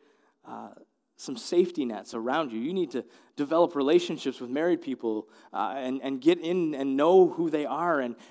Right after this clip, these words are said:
and know some accountability within other relationships. You cannot be isolated and alone. And the two battles of loneliness and temptation are closely related. The more lonely you are, the more isolated you make yourself,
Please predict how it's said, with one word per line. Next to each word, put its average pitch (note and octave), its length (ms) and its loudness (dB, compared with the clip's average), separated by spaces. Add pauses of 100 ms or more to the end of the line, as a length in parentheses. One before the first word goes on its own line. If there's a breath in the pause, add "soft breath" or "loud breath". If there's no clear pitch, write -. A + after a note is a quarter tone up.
and C#3 200 0
know F3 200 2
some F3+ 180 -4
accountability E3 840 -2
within C3+ 760 -6 (300 soft breath)
other D#3+ 240 2
relationships. D3 640 0
You E3+ 80 -10
cannot F3+ 400 -2
be D#3+ 160 6
isolated D3+ 600 2
and B2 180 -6
alone. A#2+ 580 -4 (1000)
And C3+ 100 0
the D3 60 -4
two A3 180 2
battles E3+ 360 6
of C#3+ 120 -2
loneliness D#3+ 440 -2
and C#3 100 -8
temptation C#3+ 480 -2
are B2+ 300 -2 (340 soft breath)
closely E3 460 0
related. A#2+ 400 -2
The C3 80 -4
more D#3+ 160 0
lonely E3 440 -2
you D3 240 -4
are, C#3+ 280 -2
the C#3+ 80 -2
more D#3+ 240 0
isolated E3 640 -2
you D3 60 -4
make B2+ 280 -6
yourself, E3+ 580 -8